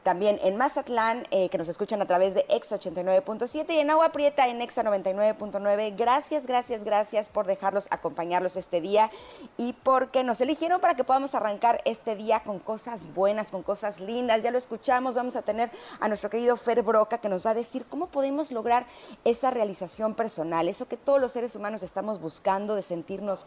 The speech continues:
plenos, de sentirnos satisfechos, de tener todo lo que siempre hemos deseado y sabemos que Fer Broca lo hace de una manera espectacular. Estaremos hablando de bienestar, de salud, de música, con,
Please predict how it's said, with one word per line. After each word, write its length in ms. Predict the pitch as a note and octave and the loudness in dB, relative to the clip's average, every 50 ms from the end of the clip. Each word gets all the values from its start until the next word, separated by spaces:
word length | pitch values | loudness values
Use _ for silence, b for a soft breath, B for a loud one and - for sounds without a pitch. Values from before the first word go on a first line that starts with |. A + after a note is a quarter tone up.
| - - | -10 -4
plenos, 440 | G3+ G3 G3 G#3 G#3 A3 A3+ A3+ G3+ | 0 2 2 2 2 0 -2 -4 -4
de 80 | G3 | -6
sentirnos 460 | - F#3+ F3 D#3+ - G#3 F#3+ G3+ G3 | -6 -8 -8 -8 -8 -8 -8 -8 -6
satisfechos, 840 | - G3 - - - D3+ - - - - G#3 G#3+ G#3+ - A3+ A3+ G#3+ B B B B B B B B - | -6 -6 -6 -6 -10 -14 -14 -14 -6 -2 -2 -2 -2 -2 -4 -4 -4 B B B B B B B B 0
de 140 | F3 G3+ G3 | 2 2 4
tener 360 | - - F#3+ F#3 G3+ G#3 G#3+ | 4 4 4 4 4 2 2
todo 460 | - - - C4 B3+ C4 B3 A#3+ C4+ C4 | 0 0 2 4 6 6 6 4 4 4
lo 200 | B3 A#3 G#3+ - | 4 4 2 2
que 200 | - G#3 G#3 G3 | 0 0 0 0
siempre 320 | - - - - A3+ A#3+ A#3 A3 - - - - | -2 -8 -8 0 0 2 2 2 0 -2 0 2
hemos 340 | - G3+ G#3 G#3+ G#3+ G#3 E3+ | 2 2 2 2 0 0 0
deseado 560 | E3 E3 D#3+ - G#3 G3 F#3 F#3 G3+ A3 A3+ B B B D4+ B - | -2 -4 -4 0 4 4 6 6 6 4 2 B B B -16 B -10
y 80 | G3 | -6
sabemos 400 | - - F#3 E3+ F3+ F#3 F3+ - | -2 0 0 0 0 -2 -4 -6
que 80 | - F3 | -6 -4
Fer 200 | - - F#3 F3+ | 0 2 2 4
Broca 180 | F3+ F#3 F3+ - F#3+ | 4 4 4 4 2
lo 80 | F#3 F#3 | 2 2
hace 160 | F3 - F#3 | 2 0 -2
de 80 | F3 | -4
una 140 | F3 F3+ E3+ | -2 -2 -2
manera 400 | E3+ D#3+ E3 E3 F3 - - - - | -2 0 2 4 4 2 2 0 0
espectacular. 840 | - F3+ F3+ - - F3 - - - D3 - D3 C#3+ D3 D#3 E3+ F#3+ | 0 0 0 0 -4 -8 -6 -4 -6 -6 -4 0 2 4 4 4 4
Estaremos 420 | F#3+ - F#3+ D#3 D3+ D3+ D#3 - | 2 0 -4 -4 -2 -2 -4 -4
hablando 400 | D#3 C3+ C3+ C#3 C#3 C#3+ C#3+ D3 | -6 -4 -2 -2 -2 -2 -2 0
de 140 | D3+ C#3+ D3 | 0 0 0
bienestar, 880 | C3+ C#3 B2 A#2 A#2 A#2 - - - F3+ F#3+ G3+ G#3 G#3+ A3 A3 A3 F#3 | 0 -4 -6 -8 -8 -12 -12 -2 2 4 6 6 6 6 4 2 0 -2
de 100 | F#3 D#3+ | -6 -8
salud, 680 | - - C3 B2 B2+ C3 D#3 G3+ A3+ A#3+ A#3+ B3 B3 B B B B F4+ B - | -8 -8 -8 -6 -4 -2 -2 0 2 2 2 0 0 B B B B -14 B 0
de 180 | D#3 F3 E3+ | 2 2 2
música, 1000 | F3+ F#3 G3+ A#3+ D4 D#4 D#4 D#4 D4+ - - C#4+ B3+ - _ - C4 B3+ B3+ B3 - | 2 2 2 4 6 6 6 4 2 0 -2 -4 -4 -2 _ 4 4 6 4 4 2
con, 280 | - G#3+ G3 F#3 F#3 | 2 2 2 2 2